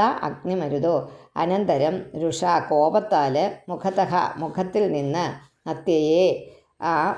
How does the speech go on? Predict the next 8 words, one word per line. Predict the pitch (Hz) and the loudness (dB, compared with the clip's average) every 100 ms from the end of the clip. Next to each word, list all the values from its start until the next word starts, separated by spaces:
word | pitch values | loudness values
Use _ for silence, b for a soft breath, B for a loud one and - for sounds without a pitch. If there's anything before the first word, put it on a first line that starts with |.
| - | -2
പ്രളയകാലത്തിൽ | 180 156 180 208 139 139 139 139 156 175 | 0 2 4 4 2 2 0 -2 -2 0
സമ്മർത്തക | 202 185 180 143 165 147 117 - _ _ b b b b b | 0 0 0 -2 -2 -2 -2 -6 _ _ b b b b b
ഇവ | 180 170 143 - | 0 2 2 0
കാലാഗ്നി | 175 151 165 196 208 220 202 | 0 2 4 4 2 0 -4
എന്ന | 151 147 147 | -2 -4 -2
പോലെ | 151 143 175 - - 160 | 0 0 0 -2 -6 -12
മഹീം | 151 170 190 214 208 170 | -8 -2 0 0 -2 -6
ഭൂമിയെ | 156 202 220 160 143 143 - | 0 2 2 0 -2 -4 -8